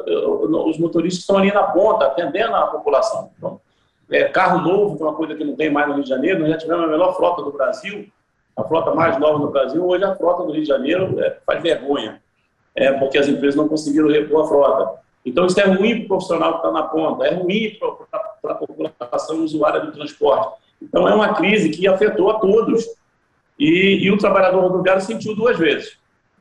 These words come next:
Sentiu como usuário do transporte como, como, e como operador do transporte. Ele sentiu o impacto duas vezes, né?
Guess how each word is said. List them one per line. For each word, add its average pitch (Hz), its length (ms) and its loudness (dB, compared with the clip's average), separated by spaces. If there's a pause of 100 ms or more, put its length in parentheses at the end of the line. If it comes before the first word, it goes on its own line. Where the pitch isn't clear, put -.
(500)
Sentiu 170 440 -4
como 180 600 0 (640)
usuário 165 540 2
do 160 80 0
transporte 170 760 -2
como, 156 380 -6
como, 151 340 -4
e 160 80 -2
como 180 220 0
operador 214 460 2
do 214 80 -2
transporte. - 480 -8
Ele - 100 -20
sentiu 196 440 -10
o 214 40 -6
impacto 185 580 0 (720)
duas 214 260 2
vezes, 175 480 0 (480)
né? 143 440 -2